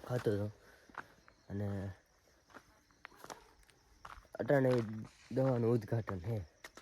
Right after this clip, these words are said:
વહેલા ચાર વાગે. અત્યારે ચાર નહીં પણ અટાણે પાંચ વાગ્યે, ચાર વાગ્યા ને એને ઓલી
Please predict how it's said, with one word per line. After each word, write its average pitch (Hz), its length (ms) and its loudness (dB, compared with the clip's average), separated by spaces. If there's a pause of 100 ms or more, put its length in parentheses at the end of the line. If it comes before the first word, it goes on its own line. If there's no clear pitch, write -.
(760)
વહેલા 117 340 2 (320)
ચાર 117 240 0
વાગે. 92 480 -6 (500)
અત્યારે 117 320 4
ચાર 127 380 0
નહીં 151 120 2
પણ 127 120 0
અટાણે 117 260 0
પાંચ 131 260 2
વાગ્યે, 131 320 0 (100)
ચાર 120 220 4
વાગ્યા 120 280 2
ને 113 180 4
એને 120 180 2
ઓલી 95 260 0